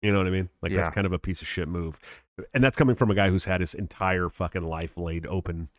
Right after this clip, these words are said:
Speaker 1: bare all over the internet for everybody to see. You know what I
Speaker 2: The,
Speaker 1: mean?
Speaker 2: the gist I got was it was more of a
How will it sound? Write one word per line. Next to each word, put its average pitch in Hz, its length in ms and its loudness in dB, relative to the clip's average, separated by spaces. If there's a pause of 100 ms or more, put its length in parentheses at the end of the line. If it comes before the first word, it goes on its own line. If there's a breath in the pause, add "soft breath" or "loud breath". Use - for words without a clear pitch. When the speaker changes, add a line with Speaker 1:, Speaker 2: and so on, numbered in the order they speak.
(200)
Speaker 1:
bare 87 360 0
all 90 220 -2
over 85 240 -4
the 80 320 -6
internet 87 360 -4
for 87 140 -8
everybody 85 420 -4
to 80 60 -8
see. 76 340 -8 (920)
You 95 100 2
know 95 60 4
what 90 100 2
I 87 40 -2
Speaker 2:
The, 87 80 2
Speaker 1:
mean? 87 80 2
Speaker 2:
the 120 120 4
gist 139 280 4
I 110 100 6
got 101 240 6
was 87 180 6
it 87 100 4
was 82 140 0
more 90 240 6
of 85 80 4
a 78 220 4